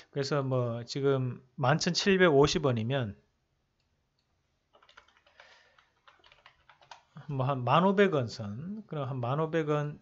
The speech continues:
요 정도 선에서 한번 왔다 갔다 왔다 갔다 거리면서 요걸 한번 깨고, 만-, 한번 깨고 다시 한번 더 말아 올릴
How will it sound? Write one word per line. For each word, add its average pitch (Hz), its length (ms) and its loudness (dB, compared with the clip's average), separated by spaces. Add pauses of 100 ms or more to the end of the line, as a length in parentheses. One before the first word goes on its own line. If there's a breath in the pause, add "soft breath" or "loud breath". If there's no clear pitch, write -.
(120)
요 135 80 -2
정도 156 440 -2
선에서 170 460 -2
한번 131 580 -4 (120)
왔다 - 180 -8
갔다 143 160 -4
왔다 139 220 -4
갔다 151 180 -4
거리면서 156 720 -4
요걸 151 240 -2
한번 156 340 -4
깨고, 220 420 0 (540)
만-, 151 240 -2
한번 165 220 -8
깨고 240 260 2
다시 170 220 -2
한번 139 180 -6
더 127 60 -4
말아 151 220 2
올릴 127 540 -4